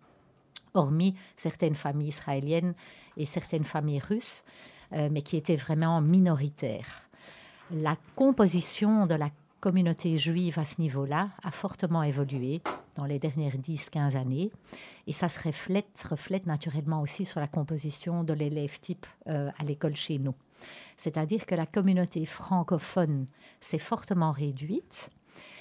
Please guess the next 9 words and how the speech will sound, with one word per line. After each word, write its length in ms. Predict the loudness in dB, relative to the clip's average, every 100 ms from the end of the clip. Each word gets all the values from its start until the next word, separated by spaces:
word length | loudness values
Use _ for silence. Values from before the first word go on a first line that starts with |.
| -20 -20 _
et 260 | 0 0 -2 _
est 100 | 2
venue 440 | 6 6 6 4
une 280 | 4 4 4
grande 560 | 2 2 6 8 6 4
communauté 640 | 2 4 4 0 2 2
géorgienne, 760 | 4 4 4 2 2 0 -2 -6 _ _ _ _ _ _ -12 -10
principalement 680 | 0 4 4 2 2 4 4 2
d'Israël. 580 | 0 -2 0 0 -2